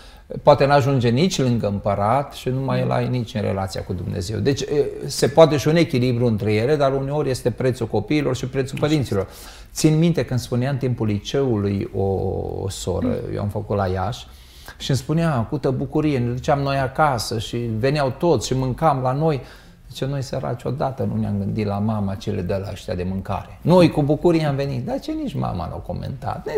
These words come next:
Speaker 1: dădea ce putea. Adică nu ne gândim atât de mult la părinți. Părinții acceptă și ei, dar e bine. Și părinții îndură și copiii, dar când culegi roadele, este frumos. Cum a fost nunta voastră?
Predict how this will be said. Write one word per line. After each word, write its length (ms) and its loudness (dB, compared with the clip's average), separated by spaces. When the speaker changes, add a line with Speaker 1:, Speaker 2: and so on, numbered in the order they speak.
Speaker 1:
dădea 480 0
ce 100 -4
putea. 420 -4
Adică 340 0
nu 140 2
ne 120 10
gândim 300 6
atât 200 4
de 60 4
mult 200 2
la 100 4
părinți. 640 0
Părinții 760 2
acceptă 540 0
și 180 -4
ei, 160 2
dar 180 4
e 120 4
bine. 380 2
Și 180 -2
părinții 480 4
îndură 320 2
și 120 -2
copiii, 360 0
dar 260 0
când 200 -2
culegi 320 -2
roadele, 360 0
este 180 -4
frumos. 360 -4
Cum 100 0
a 80 4
fost 220 -2
nunta 280 0
voastră? 360 -4